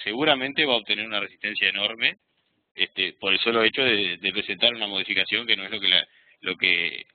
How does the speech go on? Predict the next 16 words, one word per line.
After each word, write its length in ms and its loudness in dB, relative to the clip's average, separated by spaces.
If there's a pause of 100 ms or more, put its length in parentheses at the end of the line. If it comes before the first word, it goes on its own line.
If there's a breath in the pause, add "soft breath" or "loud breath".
lo 120 -4
que 100 2
la 120 4
gente 500 2 (440)
en 200 -4
principio 640 0
leyó 440 2
o, 300 0
o, 340 -6
o, 340 0
o 100 -2
fue 120 4
con 120 6
la 80 6
idea 300 6
de, 220 -10